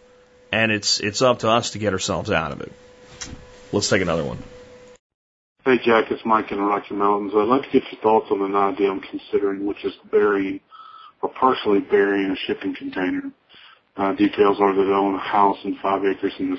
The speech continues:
Speaker 2: South where I'm from and will likely retire. I'm only able to visit a couple of times a year to take care of the place. I visit family and friends, prune and plant more trees. Uh, there's several reasons I'd like to do this. I'd like to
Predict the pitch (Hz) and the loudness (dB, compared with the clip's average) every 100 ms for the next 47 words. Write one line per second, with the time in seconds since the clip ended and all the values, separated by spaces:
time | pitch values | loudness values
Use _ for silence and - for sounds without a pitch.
0 | - 104 101 101 - 98 95 - 113 110 | -4 0 0 0 -6 -6 -6 -2 2 4
1 | 104 98 95 95 - _ 95 101 98 - | 4 2 0 -4 -10 _ 0 2 2 -4
2 | 98 - - 117 117 101 95 - - - | -8 -8 -4 2 2 2 -4 -10 -20 -20
3 | _ _ _ _ _ 110 113 135 127 117 | _ _ _ _ _ 0 4 6 4 2
4 | 104 95 90 101 101 98 95 101 - 95 | 2 0 2 0 2 0 -2 -4 -4 -6
5 | 101 98 95 95 98 98 92 - 98 - | -2 -2 -2 -4 0 0 0 -4 -4 -2
6 | 101 98 92 - 98 95 92 - - _ | 0 0 -2 -4 -4 -2 -4 -6 -20 _
7 | _ _ _ _ _ 92 - 98 98 95 | _ _ _ _ _ -12 0 2 4 2
8 | - 101 98 95 92 - 98 95 92 90 | -2 -2 0 0 -2 -4 -2 0 -2 -6
9 | - - 98 95 92 90 - _ _ - | -8 -2 0 2 2 0 -6 _ _ -4
10 | 104 95 95 90 - 101 95 90 - - | -2 0 -2 -4 -2 0 2 0 -2 -12
11 | - - - _ _ - 101 98 98 - | -20 -20 -20 _ _ 0 2 4 2 2
12 | 120 113 104 98 98 95 95 98 95 95 | 2 4 4 4 0 -2 -2 -2 -4 -6
13 | 98 95 92 95 101 101 110 - | -2 0 0 -2 0 2 0 -2